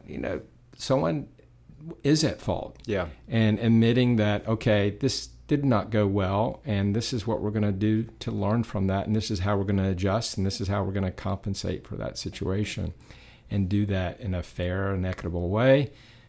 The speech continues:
Speaker 1: that, um, allows you to move forward. And that's important.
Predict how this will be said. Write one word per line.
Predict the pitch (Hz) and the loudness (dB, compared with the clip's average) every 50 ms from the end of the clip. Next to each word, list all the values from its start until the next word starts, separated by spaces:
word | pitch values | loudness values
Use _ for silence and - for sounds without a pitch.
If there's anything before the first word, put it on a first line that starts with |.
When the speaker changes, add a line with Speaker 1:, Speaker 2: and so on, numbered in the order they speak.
| - - | -14 -6
Speaker 1:
that, | - 92 90 90 87 85 85 - - - | -4 -2 -2 -2 -2 -4 -6 -6 -6 -6
um, | 95 85 90 90 87 92 85 - | -4 -4 -4 -4 -6 -6 -6 -6
allows | - 92 90 90 87 85 85 98 | -6 -6 -4 -4 -4 -4 -4 -4
you | 90 | -4
to | 85 87 | -4 -4
move | 87 90 90 87 - | -4 -4 -4 -6 -8
forward. | - - 90 92 90 80 - - - - - - - - - - - - | -8 -8 -6 -4 -4 -6 -6 -8 -12 -18 -20 -20 -20 -20 -20 -18 -12 -8
And | 87 85 90 90 | -4 -2 -2 -2
that's | 92 92 - - | -2 -4 -4 -2
important. | 113 110 - - 147 - - - 85 | -2 -2 -2 -2 -4 -4 -4 -4 -6